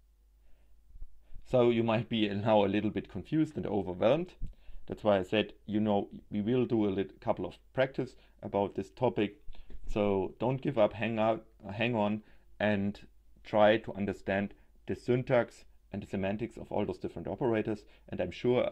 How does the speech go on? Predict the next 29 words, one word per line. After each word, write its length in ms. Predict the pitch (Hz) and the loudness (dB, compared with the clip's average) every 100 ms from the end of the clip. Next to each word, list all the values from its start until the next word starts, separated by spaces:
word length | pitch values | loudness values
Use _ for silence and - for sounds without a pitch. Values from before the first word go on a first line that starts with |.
| - | -4
after 200 | 101 101 | -8 -6
a 40 | |
little 180 | 92 90 | -4 -6
bit 100 | - | -8
of 140 | - | -10
practice, 320 | - 110 - 104 - - | -2 -2 -2 -10 -14 -12
you 100 | - | -8
will 140 | 85 | -6
understand 520 | 87 80 - 71 76 | -6 -10 -14 -16 -14
it. 160 | 78 - _ _ _ _ _ - _ _ _ _ _ _ _ _ - - - - - - - - | -16 -20 _ _ _ _ _ -20 _ _ _ _ _ _ _ _ -20 -20 -20 -20 -20 -20 -20 -8
So 200 | - 127 | 2 6
I 140 | 117 165 | 6 6
really 300 | 135 151 156 | 4 0 -2
say 200 | - 120 | 2 2
this 160 | 113 | 2
is 100 | 113 | -4
a 20 | 101 | -4
preferable 520 | - 123 113 101 98 | -2 0 0 0 -2
notation, 640 | 90 - 113 151 - 202 - _ _ | -8 -4 -2 -2 -4 -10 -12 _ _
as 100 | - | -4
it 100 | 175 | -2
explicitly 880 | 175 131 131 131 123 113 107 117 113 - - | -2 -4 -6 -8 -8 -10 -4 -4 -4 -8 -6
deals 300 | 123 135 135 | 0 0 2
with 220 | 110 110 | 0 2
the 160 | 110 101 - | -4 -4 -8
no-, 140 | - 87 - _ _ - _ _ | -12 -12 -12 _ _ -20 _ _
the 80 | - | -12
pointer 680 | - - 104 107 110 107 101 - _ _ _ - _ _ - | -12 -4 0 0 2 0 0 -4 _ _ _ -20 _ _ -10
logic 600 | 98 101 - 101 92 | 0 0 0 -4 -4